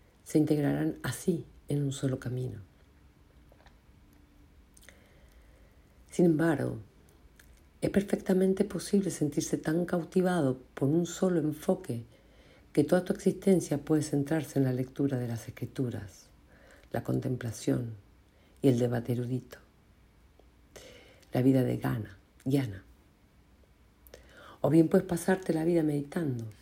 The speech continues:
entonando cánticos y participando en los ritos del templo. La vida de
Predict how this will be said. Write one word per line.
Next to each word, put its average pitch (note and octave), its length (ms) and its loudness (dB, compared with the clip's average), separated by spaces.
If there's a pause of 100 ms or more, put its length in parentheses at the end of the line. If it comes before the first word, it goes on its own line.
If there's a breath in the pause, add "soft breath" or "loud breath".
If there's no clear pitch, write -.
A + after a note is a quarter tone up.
(760 loud breath)
entonando C#3+ 520 4
cánticos E3 840 0
y - 60 -6
participando D#3+ 720 -2
en F3 80 0
los E3 140 -4
ritos D#3 260 -2
del C#3+ 180 -2
templo. C#3 420 2 (3500 loud breath)
La C#3 100 0
vida C#3+ 240 4
de C3+ 260 0